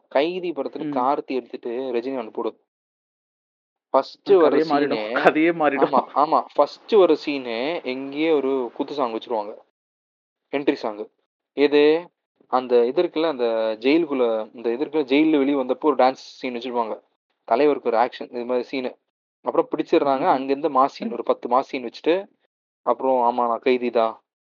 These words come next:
Speaker 1: நான்
Speaker 2: ம்ஹும்.
Speaker 1: இங்கிருந்து வந்தேன், என் பொண்ணு பார்க்க வந்தேன் அப்படி சொல்லிட்டு.
Speaker 2: இது என்ன, என்ன கபாலி மாதிரி இருக்குது கதை?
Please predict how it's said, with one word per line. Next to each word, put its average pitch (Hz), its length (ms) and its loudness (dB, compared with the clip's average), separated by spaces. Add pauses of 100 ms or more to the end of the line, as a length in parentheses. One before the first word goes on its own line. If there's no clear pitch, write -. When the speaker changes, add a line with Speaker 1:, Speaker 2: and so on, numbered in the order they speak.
(260)
Speaker 1:
நான் 120 160 -4
Speaker 2:
ம்ஹும். 113 40 0
Speaker 1:
இங்கிருந்து 120 260 -2
வந்தேன், 113 440 -4
என் 120 180 -6
பொண்ணு 131 220 0
பார்க்க 123 260 0
வந்தேன் 113 460 -4
அப்படி 120 260 -2
சொல்லிட்டு. 131 440 -4 (1500)
Speaker 2:
இது 156 200 2
என்ன, 160 180 2
என்ன 156 160 0
கபாலி 156 400 2
மாதிரி 160 260 2
இருக்குது 165 180 -6
கதை? 135 240 -6